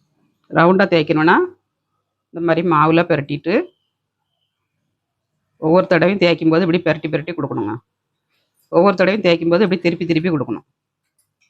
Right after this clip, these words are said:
கொடுத்தீங்கன்னா உங்களுக்கு ரவுண்ட் ஷேப்ல கிடைக்கும். அதே மாதிரி அழுத்தியும் தேய்க்கக்கூடாது, ஓரத்துல தேய்க்கணுங்க. ஓரத்துல தேய்ச்சேன்னா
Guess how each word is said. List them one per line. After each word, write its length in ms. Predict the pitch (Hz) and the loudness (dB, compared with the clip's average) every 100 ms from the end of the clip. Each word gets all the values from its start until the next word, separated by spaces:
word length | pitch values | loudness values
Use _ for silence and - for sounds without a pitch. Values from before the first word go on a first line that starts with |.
| _ _ _ _ _ | _ _ _ _ _
கொடுத்தீங்கன்னா 420 | 175 180 170 156 233 | -2 2 4 4 4
உங்களுக்கு 280 | 190 175 170 139 143 | 2 2 2 2 0
ரவுண்ட் 220 | 151 151 | 0 0
ஷேப்ல 240 | 156 147 160 | -4 -4 -4
கிடைக்கும். 380 | 135 135 151 294 - _ _ _ _ - | -4 -4 -6 -6 -8 _ _ _ _ -4
அதே 120 | 165 170 | -2 0
மாதிரி 140 | 214 196 | 2 2
அழுத்தியும் 380 | 165 175 208 185 | 2 -4 -8 -2
தேய்க்கக்கூடாது, 540 | 156 156 147 139 143 214 359 _ _ 165 | -2 -2 -2 -4 0 -2 -2 _ _ 2
ஓரத்துல 320 | 202 233 233 208 | 2 2 -2 -6
தேய்க்கணுங்க. 400 | 180 147 139 131 135 _ _ - 170 | -6 -6 -10 -12 -16 _ _ -8 -6
ஓரத்துல 300 | 208 208 180 | -4 -6 -8
தேய்ச்சேன்னா 400 | 156 151 151 165 | -8 -8 -8 -6